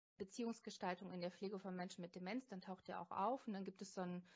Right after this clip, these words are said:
ähm, so ein, so eine Preview, das heißt, man kann sich fünfzehn Seiten dann auch mal umsonst angucken und feststellen, hey, den finde ich vielleicht doch ganz interessant, kann sich den auch besorgen, die sind auch nicht teuer. Auf jeden Fall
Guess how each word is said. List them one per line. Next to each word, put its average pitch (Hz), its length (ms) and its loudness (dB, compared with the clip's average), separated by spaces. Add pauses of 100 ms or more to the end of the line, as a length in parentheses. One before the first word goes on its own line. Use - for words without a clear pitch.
(640)
ähm, 175 380 0
so 180 100 -2
ein, 170 180 -4
so 185 80 -2
eine 175 140 0
Preview, 277 640 4
das 208 200 0
heißt, 202 160 -4
man 190 100 -2
kann 208 200 2
sich 190 160 -4
fünfzehn 208 680 2
Seiten 190 480 2
dann 180 160 -2
auch 185 160 -4
mal 185 180 -2
umsonst 180 460 0
angucken 247 500 -2
und 175 140 -6
feststellen, 185 720 -2
hey, 202 260 0
den 196 140 -2
finde 185 220 -2
ich 180 80 -14
vielleicht - 280 -8
doch 226 160 -4
ganz 226 200 -4
interessant, 196 600 -4 (500)
kann 196 160 4
sich 190 120 -2
den 185 140 -2
auch - 100 -2
besorgen, 185 460 4
die 185 80 0
sind 185 180 -4
auch 190 80 -4
nicht 180 220 -6
teuer. 214 320 6
Auf 185 140 -2
jeden 220 180 2
Fall 202 380 4